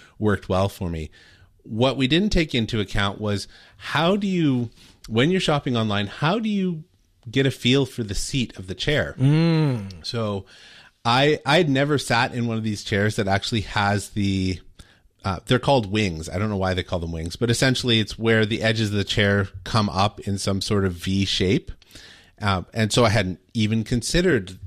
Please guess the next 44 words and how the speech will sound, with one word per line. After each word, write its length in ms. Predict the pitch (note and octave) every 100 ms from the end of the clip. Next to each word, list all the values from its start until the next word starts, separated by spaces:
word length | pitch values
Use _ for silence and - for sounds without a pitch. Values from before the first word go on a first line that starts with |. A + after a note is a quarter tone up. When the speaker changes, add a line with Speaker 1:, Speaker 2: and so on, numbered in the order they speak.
| - -
Speaker 1:
what 280 | G2+ G2+ G2+
it 100 | G#2
would 140 | G2
be 100 | G#2
like 220 | G2+ G2
to 80 | -
sit 180 | - D3
in 140 | A#2
them. 160 | F2 D#2+ - - - -
So 140 | B2+
we 80 | B2+
bought 240 | C#3+ D3+
this 160 | D#3 C3+
chair, 380 | - A#2+ A2+ A2
and 100 | A2
of 140 | -
course 300 | A2+ G#2+ G#2
it's 180 | F#2+ G#2+
one 140 | G#2
of 40 | G#2
those 200 | G2+ -
things 260 | G2 F#2+
that, 160 | G2 F2+ _ - - - _
that 240 | - G2+ G2
you, 400 | G2+ G2+ F#2 F2+ _ _
you 260 | F#2 F2+ F2 -
buy, 240 | A2+ B2+ B2+
you 180 | G#2
wait, 400 | F2 A2+ A#2+ A2+ -
and 260 | F#2+ F#2
then 200 | F#2 F2+
you 120 | F2 F2
assemble 320 | C3 B2 A#2
yourself, 500 | G2+ - G2+ G2 -
and 100 | F#2
it 80 | F#2+
was 140 | F2+
during 240 | G2+ F#2+
covid, 460 | - C#3 C3+ B2+ A#2+
and 100 | G#2
that 140 | F#2+
made 200 | F#2 F2+
things 220 | - E2+ G#2
worse. 460 | B2+ B2 - -